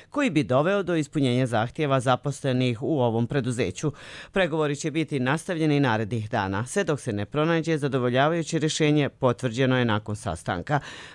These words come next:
Radnici dalje ostaju pri svojim zahtjevima. Isplata plata u punom iznosu, četiri razlike iz prethodnog perioda, dva regresa iz prošle i pretprošle godine i trideset odsto od septembarske do januarske plate, potvrdio je nakon sastanka predsjednik štrajkačkog odbora Zlatko Marin.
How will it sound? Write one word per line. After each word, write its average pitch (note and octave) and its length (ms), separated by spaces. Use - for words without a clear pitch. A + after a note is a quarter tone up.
Radnici G#3 480
dalje E3+ 300
ostaju E3+ 360
pri D#3+ 180
svojim C#3+ 300
zahtjevima. A2+ 640
Isplata B2 440
plata D#3+ 420
u B2+ 40
punom A2 360
iznosu, E3 520
četiri D3 420
razlike C#3 500
iz A#2+ 120
prethodnog D3 560
perioda, D3 540
dva A3+ 160
regresa F#3 440
iz C#3 120
prošle F3 380
i A#2 40
pretprošle C3+ 500
godine F3+ 460
i D#3 40
trideset D3 480
odsto E3 300
od B2 80
septembarske F3 760
do D#3 100
januarske B2 500
plate, C3+ 420
potvrdio F3 460
je D3 60
nakon B2+ 320
sastanka E3 560
predsjednik D#3+ 540
štrajkačkog A#2 680
odbora D#3+ 440
Zlatko A#2+ 460
Marin. A#2 360